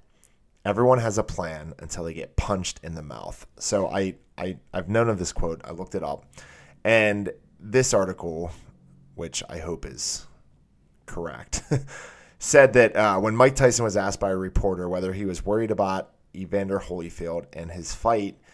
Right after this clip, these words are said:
plan, he answered, "Everyone has a plan until they get punched in the mouth." I thought that this was the perfect quote to set up this podcast. So let's dive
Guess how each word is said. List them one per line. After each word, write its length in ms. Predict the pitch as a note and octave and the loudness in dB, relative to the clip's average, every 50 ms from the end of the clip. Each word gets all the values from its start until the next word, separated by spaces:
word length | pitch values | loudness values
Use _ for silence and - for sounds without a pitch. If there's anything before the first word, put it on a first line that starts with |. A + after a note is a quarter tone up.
| _ _ _ _ _ - - _ _ _ _ | _ _ _ _ _ -20 -20 _ _ _ _
plan, 680 | - - - C3 C3+ B2+ A2 F#2+ F2 E2 E2+ G2 G#2+ G#2 - - - | -2 0 2 4 2 2 2 0 -4 -6 -8 -10 -10 -12 -14 -18 -16
he 180 | - A2+ G#2+ G#2 | -12 -8 -6 -6
answered, 440 | F#2+ F#2+ F#2+ F#2+ - A2+ G#2 - - - | -4 -6 -6 -4 -4 -4 -4 -4 -2 0
"Everyone 340 | C3 C#3 C3 A2+ G2+ F#2+ F#2+ | 2 2 4 4 2 0 -2
has 160 | F#2 F2+ F2 | -4 -8 -10
a 60 | F2+ | -8
plan 320 | _ - - F#2 F2+ F2 | _ -6 -6 -6 -8 -8
until 200 | F2+ F2+ - F#2 | -10 -10 -10 -10
they 80 | F2 F2 | -10 -8
get 180 | E2+ E2 - _ | -8 -10 0 _
punched 320 | - - F#2+ F2 - - | 0 0 0 -6 -6 -8
in 60 | E2+ | -10
the 80 | E2 E2 | -12 -12
mouth." 440 | E2 C#2 - - - - - - - - - - - - - _ _ _ - _ _ _ _ | -12 -14 -14 -14 -14 -16 -16 -18 -20 -20 -20 -20 -20 -20 -20 _ _ _ -20 _ _ _ _
I 40 | - | -14
thought 240 | F#2 - G#2 G2 - | -6 -4 -4 -4 -4
that 120 | - - | -8 -10
this 180 | - G2+ F#2+ - | -8 -8 -8 -6
was 120 | - F2 | -10 -10
the 80 | - - | -12 -2
perfect 420 | - - - C#3+ C#3 C#3 G#2 - | -2 2 2 2 2 2 -2 -6
quote 380 | - - - A#2 - - - - - - - - - - - - _ _ _ _ _ | -4 2 6 6 6 4 2 -8 -20 -20 -20 -20 -20 -20 -20 -20 _ _ _ _ _
to 360 | - - - B2 A2+ G2+ F#2+ - | -8 -6 -4 -4 -4 -6 -6 -6
set 340 | - - - - A2 G2+ G2 | -4 -2 -2 0 -2 -2 -2
up 220 | F#2+ F2 - - E2 | -4 -6 -8 -12 -16
this 200 | D#2+ F2+ F2 - | -12 -10 -10 -4
podcast. 800 | - - F2 E2+ F2 - - A2 G#2+ A#2 C3+ C3+ - - - - - _ _ _ _ _ _ - _ | -2 -2 -4 -4 -10 -10 -6 -2 0 0 0 -2 -4 -8 -10 -16 -18 _ _ _ _ _ _ -20 _
So 420 | _ - - A#2+ A2+ G#2+ G2+ F#2 - - _ _ _ _ _ _ - | _ -2 2 4 4 4 4 0 -6 -14 _ _ _ _ _ _ -8
let's 420 | - G2+ G#2+ G2+ - - - - - _ _ _ F#2+ - | -2 -2 -2 -2 -2 -6 -8 -8 -12 _ _ _ -14 -8
dive 460 | - F#2+ F2 E2+ E2+ D#2+ E2 - - | -8 -6 -6 -6 -10 -14 -14 -16 -20